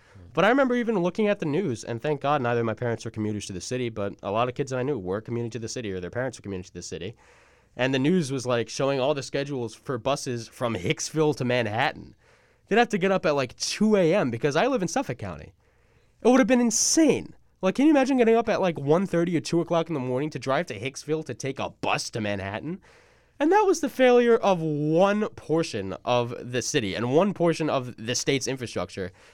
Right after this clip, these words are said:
Speaker 2: being the Long Island Railroad. So thankfully, at the last minute,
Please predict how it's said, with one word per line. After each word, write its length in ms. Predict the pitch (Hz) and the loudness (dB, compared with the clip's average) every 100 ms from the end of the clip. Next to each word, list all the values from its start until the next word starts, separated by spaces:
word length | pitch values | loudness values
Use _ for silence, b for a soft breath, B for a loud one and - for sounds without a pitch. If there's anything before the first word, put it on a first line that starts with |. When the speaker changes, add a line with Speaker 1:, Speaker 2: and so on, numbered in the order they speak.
| b 120 | b -4
Speaker 2:
being 260 | 135 151 143 | 2 4 4
the 80 | |
Long 280 | 135 127 123 | 4 4 4
Island 320 | 113 113 104 | 2 2 0
Railroad. 420 | 98 98 90 78 - b b b | 0 -2 -2 -8 -12 b b b
So 180 | - 151 | -2 -2
thankfully, 580 | - 226 311 151 107 110 | 2 2 2 -2 -4 -4
at 120 | 123 | -4
the 80 | 120 | -2
last 320 | 107 123 - | 0 -2 -2
minute, 340 | 113 131 123 | -4 -2 -4